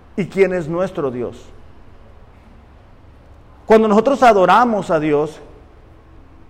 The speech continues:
podemos estarlo recordando. Por eso es que nuestra reunión comienza con oración. Nuestra ora-, nuestra reunión no empieza con la, ah,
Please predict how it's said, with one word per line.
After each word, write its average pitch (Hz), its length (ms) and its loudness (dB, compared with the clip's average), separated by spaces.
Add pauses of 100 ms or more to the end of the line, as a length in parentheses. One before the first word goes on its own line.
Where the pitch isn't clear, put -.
(180)
podemos 180 380 0
estarlo 190 380 -2
recordando. 131 600 -8
Por 180 140 0
eso 196 160 0
es 226 80 -4
que 247 140 -4
nuestra 196 320 -6
reunión 160 340 -6
comienza 214 460 -4
con 190 180 -6
oración. 151 480 -8 (960)
Nuestra 185 240 0
ora-, 165 140 2 (120)
nuestra 185 260 -6
reunión 175 280 -4
no 226 60 -2
empieza 220 680 0
con 165 180 -8
la, 156 220 0
ah, 131 440 -4